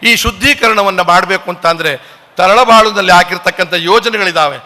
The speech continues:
ಕೆರೆಗೆ ನೀರು ಉಣಿಸೋ ಕೆಲಸ ಸರ್ಕಾರದ್ರಿ. ಸ್ವಾಮಿಗಳು ಹೋಗಿ ಬೇಡ್ಕೋಬೇಕಾಗಿತ್ತ? ಸ್ವಾಮಿಗಳು ಭಿಕ್ಷೆ ಬೇಡಿ ದಾಸೋಹ, ಕಾಯೋಹ, ಕಾಯಕ ದಾಸೋಹ, ಜ್ಞಾನ ದಾಸೋಹ,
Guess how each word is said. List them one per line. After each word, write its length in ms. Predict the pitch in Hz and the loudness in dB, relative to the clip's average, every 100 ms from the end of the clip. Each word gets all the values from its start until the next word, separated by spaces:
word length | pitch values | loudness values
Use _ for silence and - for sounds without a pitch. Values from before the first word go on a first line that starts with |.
| - - | -16 -4
ಕೆರೆಗೆ 280 | 208 254 269 | 0 4 2
ನೀರು 180 | 233 | 0
ಉಣಿಸೋ 340 | 220 220 202 202 | -4 -6 -8 -8
ಕೆಲಸ 340 | 196 175 175 | -6 -6 -4
ಸರ್ಕಾರದ್ರಿ. 600 | 180 185 214 202 160 127 123 - - - | -4 -2 0 0 -2 -12 -20 -20 -20 -6
ಸ್ವಾಮಿಗಳು 440 | 196 226 240 233 | 2 2 0 -4
ಹೋಗಿ 120 | 214 175 | -4 -4
ಬೇಡ್ಕೋಬೇಕಾಗಿತ್ತ? 720 | 180 170 165 151 143 131 139 - _ _ _ _ - | -6 -4 -4 -4 -6 -8 -18 -20 _ _ _ _ -2
ಸ್ವಾಮಿಗಳು 420 | 208 240 226 214 | 2 2 0 -2
ಭಿಕ್ಷೆ 340 | 196 220 240 | -4 -2 0
ಬೇಡಿ 260 | 226 208 190 | 0 0 0
ದಾಸೋಹ, 480 | 190 208 240 196 196 | 0 0 0 2 2
ಕಾಯೋಹ, 420 | - 196 226 214 190 147 - - | 2 2 2 2 0 -2 -6 0
ಕಾಯಕ 280 | 190 233 226 | 4 4 2
ದಾಸೋಹ, 420 | 214 208 220 185 180 147 - 165 | 2 0 0 0 0 -2 -8 -2
ಜ್ಞಾನ 300 | 196 240 233 | 2 2 2
ದಾಸೋಹ, 440 | 220 214 208 170 | 2 2 0 2